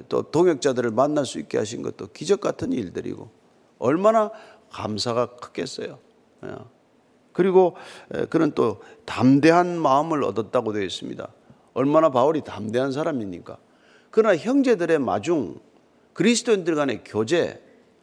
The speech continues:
같은 믿음을 가진 믿음의 공동체가 주는 그런 놀라운 위로가 있다는 것입니다.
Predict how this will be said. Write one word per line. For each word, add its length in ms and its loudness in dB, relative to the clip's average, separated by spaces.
같은 400 2
믿음을 380 2
가진 360 0
믿음의 320 -2
공동체가 720 -2
주는 360 -6
그런 320 4
놀라운 580 2
위로가 300 2
있다는 300 -4
것입니다. 420 -14